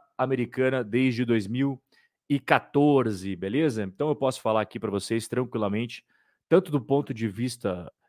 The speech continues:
teórico, né, tem todas as credenciais pra falar de investimentos, quanto skin in the game, e que é o que conta muito também, né?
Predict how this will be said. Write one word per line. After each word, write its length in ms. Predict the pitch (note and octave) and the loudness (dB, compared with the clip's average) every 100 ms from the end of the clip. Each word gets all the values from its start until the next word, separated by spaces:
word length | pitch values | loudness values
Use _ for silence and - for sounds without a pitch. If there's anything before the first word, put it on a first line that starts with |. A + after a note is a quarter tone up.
| _ - | _ 6
teórico, 680 | B2+ B2 G3 F3 - - _ _ _ _ - | 10 12 10 8 0 -20 _ _ _ _ -2
né, 80 | A#2 D3+ A2 F#2+ F#2 - F2 | 0 2 2 0 -4 -12 -10
tem 100 | G#2+ | -6
todas 160 | G#2+ C3 | -2 -2
as 100 | A2 | -2
credenciais 560 | B2 A2 A2 - B2+ A2 | -8 -8 -6 0 0 0
pra 160 | G#2+ | -4
falar 200 | - A2 | -2 -2
de 100 | A2 | -2
investimentos, 460 | A#2+ C3 C3 D3+ - | -6 -6 -4 -4 0
quanto 580 | D#3+ D#3 D3 A2 F#2+ F2+ | 0 0 -2 -2 -2 -4
skin 240 | - C#3 | -6 0
in 40 | C3 | 4
the 100 | A2+ | 4
game, 400 | G#2+ B2+ C3 B2+ _ _ _ - _ | 4 2 2 -2 _ _ _ -20 _
e 720 | A2+ A2+ G#2+ G2+ G2 F#2+ F2+ F2 F#2+ _ _ _ _ _ _ _ _ - | 0 4 4 4 2 0 -4 -8 -18 _ _ _ _ _ _ _ _ -2
que 120 | C3+ | 2
é 60 | |
o 80 | C3+ | 2
que 100 | - | 0
conta 280 | B2+ C3+ B2 | -4 -2 0
muito 260 | A2 G#2 - | 0 -2 -2
também, 260 | F#2 F2+ F2 | -4 -4 -6
né? 160 | A2+ | -8